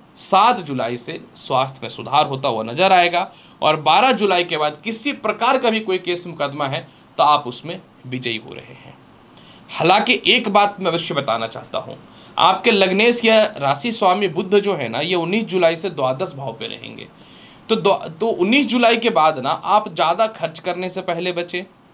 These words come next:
अपने पिता से, सीनियर से मतभेद करने से बचें, कुछ इधर का बात उधर करने से बचें और इसके अलावा अहंकार पे control रखिएगा, नहीं तो नेगेटिविटी की ओर दे देगा। क्योंकि लग्नेश already थोड़ा कमज़ोर है, तो स्वयं अपने आप की, अपनी परिस्थिति को ठीक करने में लगे रहेंगे, तो आपके ऊपर में भी हो सकता है थोड़ा एनर्जी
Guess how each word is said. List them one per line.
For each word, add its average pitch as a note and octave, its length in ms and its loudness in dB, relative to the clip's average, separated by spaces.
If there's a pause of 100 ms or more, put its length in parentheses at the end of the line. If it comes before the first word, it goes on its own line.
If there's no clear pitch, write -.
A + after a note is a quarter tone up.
(520)
अपने A3 260 0
पिता A3+ 320 0
से, A3+ 200 -4
सीनियर A3 400 -4
से A3 140 -6
मतभेद F3 440 -4
करने F#3+ 280 -6
से F#3 120 -12
बचें, F3 320 -8
कुछ F#3 240 -12
इधर F3 180 -4
का F#3 140 -2
बात F3 200 0
उधर E3 200 -8
करने F3 300 -8
से F3 140 -8
बचें E3 320 -6 (640)
और A#3 340 4
इसके A#3 380 -6
अलावा G3+ 300 2
अहंकार F#3 640 0
पे A3+ 120 -12
control E3 420 -8
रखिएगा, B2+ 340 -8
नहीं F3 120 -6
तो F#3+ 120 -8
नेगेटिविटी G#3 580 -6
की G3+ 100 -10
ओर D3+ 120 -6
दे A#2+ 100 -12
देगा। A2+ 280 -12
क्योंकि D#3 240 -14
लग्नेश F3 380 -4
already G#3 360 -4
थोड़ा G#3+ 140 2
कमज़ोर G#3 440 -2
है, G3 160 -4 (340)
तो G#3 100 2
स्वयं A3 280 2
अपने A#3 280 -2
आप G#3+ 320 0
की, A#3 100 -4
अपनी A3+ 200 -6
परिस्थिति A3 460 -6
को A3 100 -4
ठीक A3 240 -10
करने G#3+ 220 0
में G#3+ 100 -2
लगे F#3 240 0
रहेंगे, F#3+ 340 0
तो G#3+ 120 -2
आपके E3 240 0
ऊपर G#3+ 180 -2
में G3+ 200 -4
भी A#3+ 60 -4
हो G#3 140 2
सकता G3 320 -2
है E3+ 100 4
थोड़ा E3 220 2
एनर्जी C#3+ 460 -6